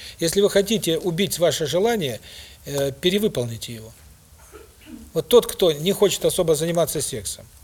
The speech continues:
или едой, но при этом ест, всё, это импотент и человек с проблемами по кишечнику. Очень важно остановиться в момент, э, насыщения, причём раннего насыщения.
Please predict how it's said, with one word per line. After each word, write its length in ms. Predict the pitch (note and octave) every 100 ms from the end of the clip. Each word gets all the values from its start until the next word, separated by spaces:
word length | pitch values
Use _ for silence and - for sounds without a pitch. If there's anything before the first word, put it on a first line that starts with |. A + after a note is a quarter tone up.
| - - -
или 220 | F#3 F#3+
едой, 480 | F#3+ G3+ D#3 A#2+ A2+
но 160 | D#3
при 160 | D3 F3+
этом 240 | D3+ C#3
ест, 340 | C#3+ F3 G3+ - - - - - -
всё, 320 | - - A2 -
это 300 | - D3 E3
импотент 580 | D#3 D#3 E3 A3 A3 F3
и 260 | D3 D#3 D3
человек 260 | - F#3+
с 40 | -
проблемами 440 | - C#3+ E3 D3+
по 120 | C3+
кишечнику. 580 | B2+ C3+ A2+ G2 A2 G#2 - - - - -
Очень 300 | F3+ G3 F#3+
важно 480 | F#3 G#3+ C#3+ B2+ G2+ - -
остановиться 880 | D#3+ - E3 D#3+ E3 A3 - A#2+ G2+ - - - - - - -
в 140 | - B2+
момент, 540 | D#3+ E3 G3+ F#3+ D3+
э, 420 | E3 D#3+ D#3 D3+
насыщения, 640 | D3 D3 F3 - D3 A2 F#2+ - - - - - - - - - - -
причём 280 | B2+ - D#3
раннего 320 | F3 D3 B2
насыщения. 500 | A#2+ A#2 - - F#2+